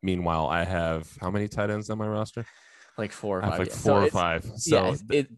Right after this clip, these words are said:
Speaker 1: to
Speaker 2: that's
Speaker 1: your
Speaker 2: what I'm saying.
Speaker 1: point,
Speaker 2: I was
Speaker 1: but to your
Speaker 2: speaking
Speaker 1: point, yeah.
Speaker 2: Yeah, speaking to the eighty percent. So if you have a Kelce and you're sitting, you know, pretty good and you
Speaker 1: It's
Speaker 2: need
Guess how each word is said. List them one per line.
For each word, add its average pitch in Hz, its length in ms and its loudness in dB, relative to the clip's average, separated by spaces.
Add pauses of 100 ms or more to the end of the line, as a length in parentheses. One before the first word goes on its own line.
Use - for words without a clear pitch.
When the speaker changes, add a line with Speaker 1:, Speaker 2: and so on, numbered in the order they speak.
Speaker 1:
to 143 60 0
Speaker 2:
that's 143 160 6
Speaker 1:
your 131 80 6
Speaker 2:
what 123 80 2
I'm - 40 4
saying. 123 280 6
Speaker 1:
point, 95 100 -8
Speaker 2:
I - 20 -10
was 101 100 -8
Speaker 1:
but 113 140 2
to 135 100 -2
your 120 140 2
Speaker 2:
speaking 110 80 -4
Speaker 1:
point, 113 400 2
yeah. 113 300 0
Speaker 2:
Yeah, - 100 0 (240)
speaking 147 380 4
to 131 80 4
the 120 80 4
eighty 104 220 2
percent. - 500 -6
So 110 360 2 (280)
if 135 240 -4
you 135 180 2
have 117 320 2
a 139 60 0
Kelce 139 500 0
and 107 100 -2
you're 101 400 -2 (200)
sitting, 113 640 0
you 135 100 0
know, 120 160 2
pretty 131 220 0
good 127 240 2
and 107 120 2
you 107 100 2
Speaker 1:
It's 107 60 0
Speaker 2:
need 104 140 2